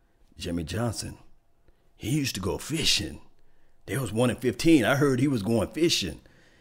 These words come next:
And, uh, and I said to myself, "See, he have a reasoning to go fishing, and that's cool, but the results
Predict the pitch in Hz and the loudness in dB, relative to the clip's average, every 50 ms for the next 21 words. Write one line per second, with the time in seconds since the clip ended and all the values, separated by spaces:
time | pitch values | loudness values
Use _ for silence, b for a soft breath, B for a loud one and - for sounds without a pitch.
0 | b b b b b - - 85 82 80 82 80 78 76 71 - B B B B | b b b b b -10 -8 -6 -4 -4 -4 -4 -4 -4 -6 -6 B B B B
1 | B B B B B - - _ _ - - - _ _ - _ _ _ - 82 | B B B B B -20 -20 _ _ -20 -20 -20 _ _ -20 _ _ _ -8 -8
2 | 80 76 73 - - 90 85 80 - - 87 87 82 76 71 - - 95 95 87 | -6 -8 -8 -6 -6 -6 -6 -4 -4 -4 -4 -4 -4 -6 -6 -8 -6 -4 -4 -4
3 | 73 73 - - - - - _ - - - _ _ - _ _ - - _ _ | -4 -8 -12 -16 -20 -20 -20 _ -20 -20 -20 _ _ -20 _ _ -20 -20 _ _
4 | _ _ _ _ _ _ _ _ _ _ _ - - 90 85 76 78 92 110 120 | _ _ _ _ _ _ _ _ _ _ _ -12 -8 -8 -6 -6 -2 0 0 0
5 | 117 117 113 104 104 101 98 104 113 127 120 90 76 69 67 71 73 76 64 - | 0 0 -2 -2 -2 -2 0 2 4 4 4 2 0 -6 -10 -10 -12 -12 -14 -12
6 | - 82 87 85 82 76 - 107 110 - - - - - - _ - - _ _ | -10 -6 -6 -6 -6 -4 -2 -2 0 0 -2 -6 -12 -16 -20 _ -20 -20 _ _
7 | _ _ _ _ _ _ - - 87 82 82 90 90 - - - - - 131 120 | _ _ _ _ _ _ -16 -12 -10 -8 -6 -6 -6 -8 -10 -10 -4 -2 -2 0
8 | 87 73 - - - - _ _ _ _ _ _ _ _ - 90 90 78 80 76 | -2 -4 -6 -12 -18 -20 _ _ _ _ _ _ _ _ -10 -8 -8 -8 -8 -10
9 | 73 76 73 71 73 80 110 107 92 71 - - - - - | -8 -10 -10 -8 -6 -2 0 0 0 0 -2 -6 -12 -12 -12